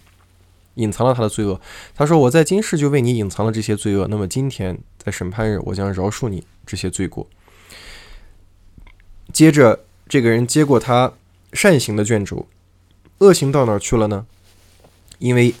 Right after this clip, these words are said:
Allah 说饶恕了，就消除了，恶行被消除了。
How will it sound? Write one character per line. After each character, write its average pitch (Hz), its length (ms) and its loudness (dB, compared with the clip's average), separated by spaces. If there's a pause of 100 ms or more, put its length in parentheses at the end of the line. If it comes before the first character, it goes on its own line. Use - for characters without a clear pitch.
Allah 110 240 2
说 110 180 0
饶 101 160 0
恕 117 160 -2
了， 98 100 0
就 104 100 -6
消 135 220 -4
除 143 220 -8
了， 98 160 -6 (1000)
恶 147 140 2
行 107 180 -4
被 120 100 0
消 139 240 0
除 - 200 -6
了。 95 100 -8